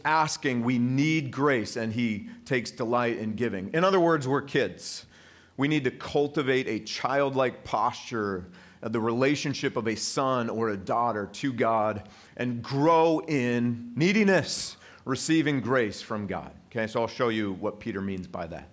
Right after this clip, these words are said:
Okay, so the A B Cs of living as a waiting family as we await Jesus' return for us.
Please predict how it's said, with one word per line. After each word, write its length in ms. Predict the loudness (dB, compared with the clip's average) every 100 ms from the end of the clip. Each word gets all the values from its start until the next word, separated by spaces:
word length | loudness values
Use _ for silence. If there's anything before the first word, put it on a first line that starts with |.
| _ _ _ _ _ _ _ -20 -4
Okay, 300 | -2 -2 -6 -18 -20 -8
so 120 | -2
the 160 | 0 2
A 160 | 2 2
B 160 | 2
Cs 540 | 0 2 2 0 -2 -4
of 280 | -4 -4 0
living 580 | 0 2 0 0 -2 -4
as 200 | -6 -4
a 140 | -4
waiting 580 | -4 -2 0 0 0 -2
family 560 | -4 -4 -4 -2 -4 -4
as 180 | -6 -4
we 140 | -2
await 580 | -2 -2 -2 -2 -6 -16 -20 -20 _
Jesus' 440 | -4 -2 -2 -4
return 420 | -6 -6 -6 -6 -6
for 260 | -6 -6
us. 260 | -6 -12